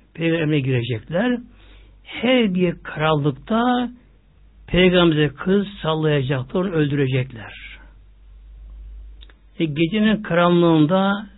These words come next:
e, kimin aslı öldürdüğü gerçek hatta bilinemeyecek. Haşimoğulları kan davasına kalkışınca Karşılarında bütün kabileleri toplu halde görünce, tabi bunda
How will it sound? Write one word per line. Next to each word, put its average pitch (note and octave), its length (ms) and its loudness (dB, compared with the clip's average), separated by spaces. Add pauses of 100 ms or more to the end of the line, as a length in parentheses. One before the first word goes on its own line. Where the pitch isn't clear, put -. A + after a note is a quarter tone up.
(360)
e, F3 220 -6
kimin A#3 360 2
aslı E3+ 320 -4
öldürdüğü D#3 840 0 (920)
gerçek E3+ 360 2
hatta F#3 380 -2
bilinemeyecek. B2 960 -2 (920)
Haşimoğulları A3 1160 4 (480)
kan G3+ 300 -2
davasına D#3+ 480 0
kalkışınca G#3 840 0 (680)
Karşılarında F#3 920 0 (160)
bütün E3 680 -4
kabileleri E3+ 640 -2
toplu F3 320 -4
halde C#3 220 2
görünce, F#3 640 0 (680)
tabi D3 200 -6
bunda F#3+ 440 -2